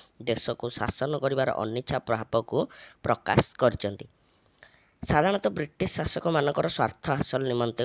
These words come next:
ଉପଯୋଗୀ ସ୍ଥାନକୁ ସେମାନେ କରାଗତ କରି ସେଠାରୁ ନିଜ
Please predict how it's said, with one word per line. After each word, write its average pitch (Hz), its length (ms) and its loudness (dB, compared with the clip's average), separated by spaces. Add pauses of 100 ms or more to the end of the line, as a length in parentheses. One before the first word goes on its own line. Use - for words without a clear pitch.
(120)
ଉପଯୋଗୀ 131 460 -2
ସ୍ଥାନକୁ 117 440 -2
ସେମାନେ 120 400 -2 (160)
କରାଗତ 117 480 2
କରି 156 240 2 (400)
ସେଠାରୁ 135 380 0
ନିଜ 131 160 0